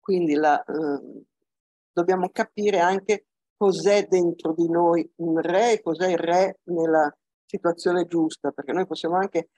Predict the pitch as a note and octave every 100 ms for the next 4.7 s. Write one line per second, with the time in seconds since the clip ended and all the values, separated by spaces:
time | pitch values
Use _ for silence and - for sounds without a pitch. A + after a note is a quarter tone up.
0 | _ - E3 E3+ E3+ D#3+ - _ _ -
1 | E3 E3 F3 E3+ - F#3 F3+ E3+ E3 F3+
2 | E3 F3+ E3 D#3 D3+ - - F3+ D3+ C#3+
3 | D3 D3 F3+ F3+ F3 E3 E3+ D#3+ - G#3
4 | F#3+ E3 D#3+ F3 F#3+ E3+